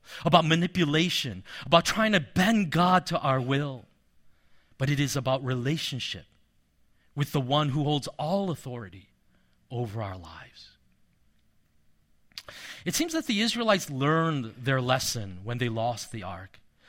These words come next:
because in the next chapter, they come to the prophet Samuel to do what they should have done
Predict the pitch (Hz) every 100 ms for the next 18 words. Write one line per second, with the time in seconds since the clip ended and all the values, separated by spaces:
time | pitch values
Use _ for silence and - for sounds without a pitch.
0 | - - 160 185 170 190 165 165 190 -
1 | - 160 147 - 107 90 92 - _ -
2 | _ 135 127 - 180 165 139 131 117 -
3 | 117 107 - 110 101 98 85 82 - _
4 | - - 120 - 127 123 117 117 _ _
5 | _ - 120 110 - 170 135 95 87 80